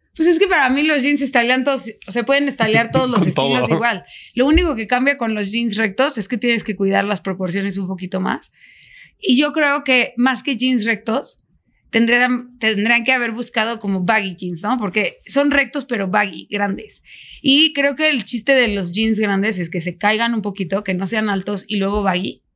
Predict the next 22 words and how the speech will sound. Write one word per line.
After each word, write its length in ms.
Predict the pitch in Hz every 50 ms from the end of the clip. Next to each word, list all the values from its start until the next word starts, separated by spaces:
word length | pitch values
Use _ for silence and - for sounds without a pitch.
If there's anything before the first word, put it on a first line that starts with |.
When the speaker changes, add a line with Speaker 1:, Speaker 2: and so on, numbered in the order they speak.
| _ -
Speaker 2:
Los 200 | 156 143 147 135
jeans 180 | 151 170 180 160
rectos 540 | 170 - - - 139 143 156 151 - - _ _
justamente 560 | - - 135 135 156 139 139 139 131 139 127
siento 200 | 120 123 120 139
que 60 | 127 113
tienen 220 | 135 120 120 113
que 320 | - 123 123 123 - - -
quedar 320 | - 123 120 120 113 107 120
muy 140 | 127 139
a 60 | 156 165
la 80 | 147
altura 180 | 123 - 127 131
del 100 | 123 127
talón 300 | 131 120 120 120 127 139
para 140 | - 117 -
que 80 | -
se 60 | 113
te 120 | - - 120
vea 360 | 120 120 120 120 123 123 - _ _ _ _ _ -
el 140 | 123 110
calzado. 400 | - 110 101 - - - - -